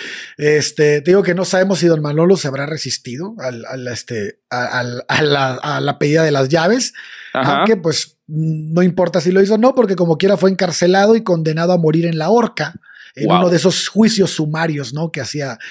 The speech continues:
Speaker 1: nuestro querido cura, este, propio de esas, de sus huestes. Eh, bueno, en la caja había dos mil novecientos pesos que los extrajeron y, pues, formaron parte de la lana con la que, este, financiaron parte de la guerra.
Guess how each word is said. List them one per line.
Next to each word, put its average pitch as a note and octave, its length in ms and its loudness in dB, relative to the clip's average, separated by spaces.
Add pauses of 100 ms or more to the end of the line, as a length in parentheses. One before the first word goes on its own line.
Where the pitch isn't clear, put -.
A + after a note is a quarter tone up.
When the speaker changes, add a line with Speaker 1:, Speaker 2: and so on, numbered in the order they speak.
Speaker 1:
nuestro C#3 300 -4
querido C#3+ 500 -2 (100)
cura, C#3 380 0 (520)
este, C3 760 -2 (400)
propio D#3+ 400 2
de A#2 160 -4
esas, A#2 320 -4
de B2 100 -2
sus A#2 180 -4
huestes. A#2 520 -8 (380)
Eh, D#3+ 340 2
bueno, G3+ 160 2
en G3 80 0
la F#3 100 0
caja F#3+ 220 0
había F#3 220 4
dos E3 160 2
mil F#3 120 2
novecientos E3+ 480 2
pesos A3+ 540 0
que D3 100 -2
los C3+ 160 -6
extrajeron G3 520 -2
y, D#3 100 0
pues, - 400 -10 (140)
formaron D3+ 500 -2
parte E3 320 0
de D#3 100 -4
la C3 140 -4
lana D#3+ 280 -2
con D3 140 -6
la B2 140 -6
que, A#2+ 440 -8
este, A#2+ 260 -8
financiaron B2 580 -6
parte A#2+ 260 -8
de G2+ 60 -8
la - 100 -10
guerra. - 300 -14